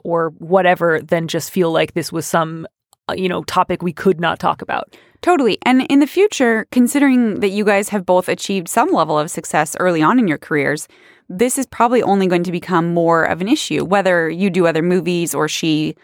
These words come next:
Speaker 2: publishes something really prestigious in her academic world.
Speaker 1: Right.
Speaker 2: It's gonna be s-, really fantastic to have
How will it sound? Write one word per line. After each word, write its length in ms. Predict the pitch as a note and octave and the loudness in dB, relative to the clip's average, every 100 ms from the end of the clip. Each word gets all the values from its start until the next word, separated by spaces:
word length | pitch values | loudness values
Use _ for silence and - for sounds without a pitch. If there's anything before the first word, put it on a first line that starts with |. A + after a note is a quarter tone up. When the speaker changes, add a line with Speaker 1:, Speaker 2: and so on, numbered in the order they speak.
| _ _ | _ _
Speaker 2:
publishes 460 | F3+ F3 F3+ D#3 D3+ | -2 -2 0 -2 -2
something 300 | E3 D#3+ D#3 | 0 0 0
really 240 | D#3 D3 | 0 -2
prestigious 720 | C#3+ D#3 - F3 D#3 D#3 - | -4 -10 -6 -4 -4 -4 -6
in 400 | - D3+ D3 C#3+ C#3 | -2 0 2 0 0
her 160 | E3+ | 2
academic 520 | C#3 - D#3 F3 D#3 D#3+ | 2 0 -2 0 0 0
world. 300 | D#3 D#3 F#3+ | 0 -2 0
Speaker 1:
Right. 220 | G3 F#3+ - - | 0 -2 -6 -2
Speaker 2:
It's 180 | A3+ - | -2 2
gonna 180 | D4+ C4+ | 2 2
be 220 | G3+ F#3+ | 0 -4
s-, 320 | - - - | -6 -12 -18
really 380 | F3+ G3+ D4 C4 | -12 -4 0 0
fantastic 680 | - F#3 F#3+ A3 A#3+ - E3 | 0 -2 0 0 -2 -4 -6
to 80 | F#3+ | -2
have 300 | E3+ D#3+ - | -2 -2 -6